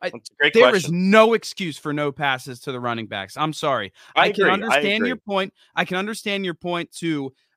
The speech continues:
Speaker 1: uh, Watkins and to Zaccheaus, especially 'cause I really don't think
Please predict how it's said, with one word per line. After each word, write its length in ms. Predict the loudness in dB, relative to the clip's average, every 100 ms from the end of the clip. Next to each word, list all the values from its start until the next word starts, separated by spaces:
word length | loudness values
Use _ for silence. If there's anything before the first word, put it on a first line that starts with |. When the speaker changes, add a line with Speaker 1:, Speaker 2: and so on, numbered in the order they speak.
| -6
Speaker 1:
uh, 180 | -4 -4
Watkins 800 | 0 0 0 -4 -6 -6 -8 -14 _ _ _
and 240 | -6 -6 -6
to 100 | -8
Zaccheaus, 720 | -8 -8 -8 -6 -6 -8 -12 -12
especially 400 | -6 -6 -6 -12
'cause 180 | -8
I 120 | -2 -2
really 260 | -2 -4
don't 200 | -4 -4
think 300 | -6 -8 -10